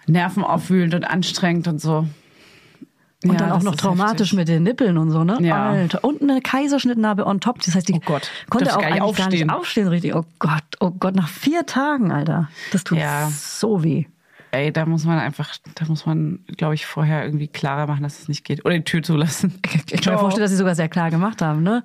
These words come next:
Speaker 1: Ja.
Speaker 2: Also viele <laughs> hören das dann auch gar nicht. Alter Vater.
Speaker 1: Halt's Maul.
Speaker 2: Alter Vater.
Speaker 1: <laughs>
Speaker 2: Gut.
Speaker 1: Okay, wir haben ein paar Witze.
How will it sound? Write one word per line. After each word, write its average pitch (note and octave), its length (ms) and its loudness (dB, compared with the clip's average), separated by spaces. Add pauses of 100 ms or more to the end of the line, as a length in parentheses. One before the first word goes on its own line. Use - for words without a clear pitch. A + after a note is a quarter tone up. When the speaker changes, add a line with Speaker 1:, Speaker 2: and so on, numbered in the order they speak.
(140)
Speaker 1:
Ja. E3 180 0
Speaker 2:
Also F3 180 2
viele G#3 520 0 (760)
<laughs> - 40 -2 (340)
hören B3 300 2
das E3 240 0
dann D#3+ 160 0
auch D#3+ 180 0
gar D#3+ 240 0
nicht. D#3 360 -2 (1400)
Alter G#3 600 0
Vater. A3+ 680 0
Speaker 1:
Halt's - 340 -2
Maul. F#3+ 340 2
Speaker 2:
Alter F#4+ 440 2
Vater. F4 880 0
Speaker 1:
<laughs> - 0 - (2000)
Speaker 2:
Gut. - 180 -8 (1600)
Speaker 1:
Okay, A3+ 300 0
wir G#3+ 120 2
haben A3 100 0
ein A3 40 -4
paar G#3 220 0
Witze. E3 380 0